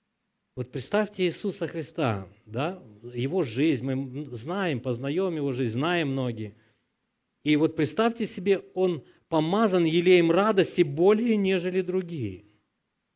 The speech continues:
Вот казалось бы, да? Казалось бы, это издевательство над Господом. Вот так претерпеть эти страдания,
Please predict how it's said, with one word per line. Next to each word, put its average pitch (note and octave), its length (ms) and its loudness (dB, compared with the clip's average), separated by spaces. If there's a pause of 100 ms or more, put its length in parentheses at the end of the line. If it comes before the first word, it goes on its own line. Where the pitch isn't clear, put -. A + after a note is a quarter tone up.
(840)
Вот C#3 140 -2
казалось F3 520 4
бы, A#2+ 140 -2
да? E3+ 320 0 (840)
Казалось F3+ 380 2
бы, F3+ 80 2
это F3+ 240 4
издевательство G3 640 0
над G3 180 0
Господом. B2+ 640 -2 (600)
Вот C#3+ 120 -4
так G3+ 220 2
претерпеть F3+ 880 4 (540)
эти D3+ 200 -2
страдания, D#3+ 1120 2